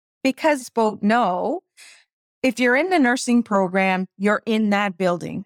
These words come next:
You don't have time to go out and look for stuff. So you need to have somebody there, and you need to have an, an Indigenous staff, clinical, prof, because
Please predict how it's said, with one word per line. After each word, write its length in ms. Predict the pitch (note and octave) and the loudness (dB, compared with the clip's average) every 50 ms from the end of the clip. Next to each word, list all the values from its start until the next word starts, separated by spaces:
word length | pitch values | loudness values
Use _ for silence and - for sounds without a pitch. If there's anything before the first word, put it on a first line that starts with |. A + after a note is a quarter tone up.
| _ - | _ -4
You 200 | G#3+ A3+ C#4 D4 | 0 2 2 2
don't 280 | C#4+ D4+ D4 D#4 D#4+ - | 4 2 0 0 -2 -6
have 340 | - - D#4+ D4+ D4+ C#4 - | -6 -2 0 0 0 -2 -6
time 520 | - - - G#3+ G#3+ A3+ C4 D4+ D#4+ D#4+ | -10 -6 -2 0 2 2 2 0 0 -2
to 100 | - B3+ | -4 -4
go 300 | G3+ A3+ G#3+ G3+ G3+ - - | -2 0 0 0 0 0 -2
out 240 | G#3 G3+ G3 G3+ - - | -2 -2 -2 -4 -6 -4
and 260 | - G3+ G3 F#3+ F#3+ | -4 -2 -2 0 0
look 220 | F#3+ G3 F#3+ - | -2 -2 -4 -6
for 260 | - - G3 F#3 F3+ | -8 -4 -2 -2 -2
stuff. 600 | E3 - - - E3 D3+ - - _ - - - _ _ _ _ | -2 -4 -4 -4 -4 -4 -4 -8 _ -20 -20 -20 _ _ _ _
So 360 | - - - D4+ D4 C#4 - | -6 -2 0 0 0 0 0
you 240 | B3 C4+ D#4 F4 F#4+ | 0 0 0 0 0
need 200 | G4 G4+ G4+ - | -2 -4 -2 -2
to 100 | F4+ C4 | -2 -2
have 340 | G3 G3 B3 C4+ D4+ D4 | 0 0 -2 -2 -2 -2
somebody 460 | - - - G#3 F#3+ F3 F#3 F3 E3+ E3 | -6 -6 -4 -4 -2 -2 -2 -4 -4 -2
there, 220 | F3+ F3 E3+ F#3 - - - - - | -2 -2 -2 -4 -6 -12 -16 -10 -4
and 160 | - D#4+ F4 | 0 0 2
you 100 | F#4 F#4+ | 2 2
need 140 | G4 G4+ G4 | 0 -2 -2
to 100 | - C#4 | -2 -2
have 200 | B3+ B3+ A3+ G#3 | 0 0 0 0
an, 300 | G#3 G3 F#3 F3+ F#3+ F#3+ - _ _ _ - | -2 -2 -2 -4 -6 -8 -10 _ _ _ -4
an 180 | G#3+ G3+ G3+ G3 | -4 -2 -2 -2
Indigenous 880 | G3 F#3+ F#3+ - G#3+ A3 A3+ - A3+ G#3+ F#3+ F3 F3 F3 - - - _ _ | -2 -2 -2 0 0 -2 -2 -2 -2 -2 0 0 -2 -4 -6 -12 -20 _ _
staff, 800 | - - - - - - A#3 G#3+ A#3 B3 A3+ G#3 E3+ D#3 E3 - _ _ _ _ _ | -14 -12 -10 -10 -6 -2 -2 0 0 0 0 -2 -4 -6 -10 -14 _ _ _ _ _
clinical, 720 | - - A3+ A#3+ C4 C4 A#3 G3 - G3 E3+ D#3+ - - - - _ _ _ | -6 -2 -2 0 0 0 -2 -4 -4 -6 -6 -6 -6 -10 -14 -20 _ _ _
prof, 760 | _ - - A3 A3+ B3+ C#4+ C#4 G3+ - - G3 - - _ _ _ _ _ _ _ _ _ | _ -6 -2 0 2 2 2 2 0 -2 -4 -8 -16 -20 _ _ _ _ _ _ _ _ _
because 460 | A#3 G3+ - - A#3+ G#3+ G3+ F#3+ - | -6 -4 -2 -2 -2 -2 -2 -6 -10